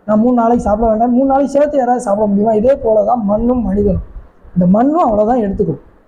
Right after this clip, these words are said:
அப்போ ஒரு வீடை கட்டுறீங்கன்னா நீங்க அந்த ஒரு ரசிக்கக்கூடிய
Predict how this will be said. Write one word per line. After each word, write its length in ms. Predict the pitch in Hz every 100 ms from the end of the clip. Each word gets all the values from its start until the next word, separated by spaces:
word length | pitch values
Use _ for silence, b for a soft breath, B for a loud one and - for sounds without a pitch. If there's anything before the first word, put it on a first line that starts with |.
| - - _
அப்போ 400 | - 202 294 349 -
ஒரு 200 | 233 226
வீடை 220 | 294 320
கட்டுறீங்கன்னா 640 | 240 208 226 185 185 208 220
நீங்க 240 | 220 214
அந்த 200 | 202 208
ஒரு 180 | 208 202 196
ரசிக்கக்கூடிய 920 | 190 208 330 - 294 240 214 190 202